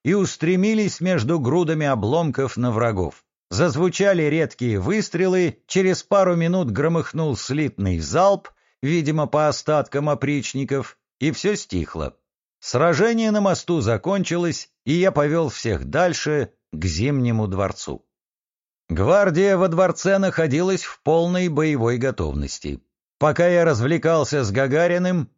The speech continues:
их несколько раз атаковали, будто прощупывали оборону. Но пушки, расставленные на подходах к дворцу, и подготовленные позиции помогли с легкостью отогнать нападавших. Победа воодушевила гвардейцев,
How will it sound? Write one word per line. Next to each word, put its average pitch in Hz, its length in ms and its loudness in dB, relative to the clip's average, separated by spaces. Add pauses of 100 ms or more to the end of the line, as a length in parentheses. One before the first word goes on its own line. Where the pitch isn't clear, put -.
(100)
их 190 240 0
несколько 190 600 0
раз 180 240 2
атаковали, 143 840 2 (140)
будто 160 400 -2
прощупывали 156 880 0
оборону. 131 640 0 (360)
Но 170 180 2
пушки, 214 440 -2
расставленные 156 880 0
на 151 100 0
подходах 123 600 -2
к 90 40 -6
дворцу, 127 760 -2
и 147 100 0
подготовленные 147 880 0
позиции 170 920 -2
помогли 185 500 2
с - 100 -6
легкостью 175 680 0
отогнать 156 500 0
нападавших. - 760 -4 (340)
Победа 160 480 2
воодушевила 151 880 0
гвардейцев, 123 800 -2